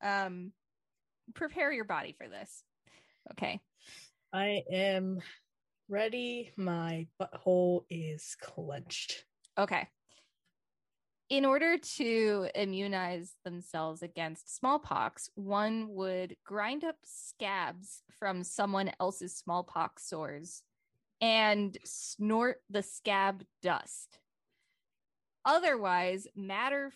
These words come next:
Speaker 1: from a smallpox sore could also be scratched into the skin.
Speaker 2: It's like cocaine.
Speaker 1: It is. It is like cocaine.
Speaker 2: <laughs> I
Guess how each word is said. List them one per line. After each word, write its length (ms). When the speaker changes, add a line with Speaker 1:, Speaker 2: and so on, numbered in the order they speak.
Speaker 1:
from 400
a 140
smallpox 800
sore 580
could 240
also 400
be 180
scratched 640
into 460
the 120
skin. 460
Speaker 2:
It's 200
like 200
cocaine. 580
Speaker 1:
It 140
is. 140
It 140
is 180
like 160
cocaine. 460
Speaker 2:
<laughs> 160
I 80